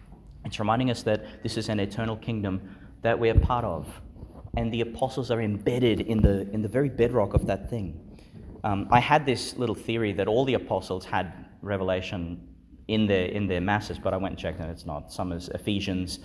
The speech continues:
some is Corinthians, uh, and then finally when we get to the kingship of Christ in November, it's, it's Samuel of all things, Second Samuel. So, I mean, the theme is running through the whole scriptures in, in a, in a very diverse and, and, and dynamic way.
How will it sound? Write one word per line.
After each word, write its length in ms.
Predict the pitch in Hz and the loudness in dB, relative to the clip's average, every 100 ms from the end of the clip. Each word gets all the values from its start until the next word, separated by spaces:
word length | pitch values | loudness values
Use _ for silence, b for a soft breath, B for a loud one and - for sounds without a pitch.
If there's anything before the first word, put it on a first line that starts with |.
| B | B
some 160 | - 92 | -8 -6
is 120 | 87 | -6
Corinthians, 760 | 90 98 98 98 87 87 - - B B B 85 | -2 -2 -2 -2 -4 -4 -8 -14 B B B -4
uh, 240 | 82 82 - | -4 -4 0
and 160 | 95 | 2
then 100 | 95 | 2
finally 300 | 95 104 101 | 4 4 4
when 100 | 95 | 0
we 80 | 95 | 0
get 140 | 95 | -2
to 60 | 95 | -4
the 60 | 92 | -6
kingship 480 | - 131 120 113 | 0 0 2 -4
of 120 | 101 - | -6 0
Christ 320 | 104 101 107 | 0 0 -2
in 100 | 95 | -2
November, 460 | 90 95 95 92 90 | -2 0 2 0 -2
it's, 380 | 92 - - - | -6 -8 -14 -12
it's 160 | - | -10
Samuel 520 | - - 107 131 104 95 | -6 0 4 6 4 2
of 120 | 95 | 0
all 120 | 92 | -4
things, 320 | 90 82 85 | -4 -8 -4
Second 240 | 117 110 92 | -4 -4 -6
Samuel. 400 | 104 98 85 - B B B B B | -4 -4 -6 -10 B B B B B
So, 380 | - 117 107 107 - - - - | 6 8 8 4 -4 -18 -20 -4
I 80 | 110 | -2
mean, 460 | 107 101 101 - - | 0 -2 -6 -12 -6
the 80 | 101 | -6
theme 300 | - 117 113 | 0 0 0
is 100 | 95 | 0
running 280 | 101 101 92 | 0 0 -4
through 220 | - 98 | -4 -4
the 60 | |
whole 220 | 90 101 98 | 0 0 -2
scriptures 440 | - 98 98 90 | -4 -4 -2 0
in, 180 | 92 90 | -2 -2
in 180 | 98 90 | -2 -2
a, 160 | 90 - B - | -4 -8 B -4
in 100 | 101 | -4
a 20 | |
very 380 | 101 117 110 95 101 - - - | 4 4 4 -2 -8 -14 -18 -2
diverse 520 | 98 95 98 95 - | 0 2 2 2 -2
and, 260 | 90 90 87 | -4 -4 -4
and, 340 | 90 87 90 - | -4 -4 -10 -8
and 120 | 92 | -6
dynamic 440 | 90 90 92 90 90 | -2 0 0 -2 -2
way. 320 | 92 85 | -2 0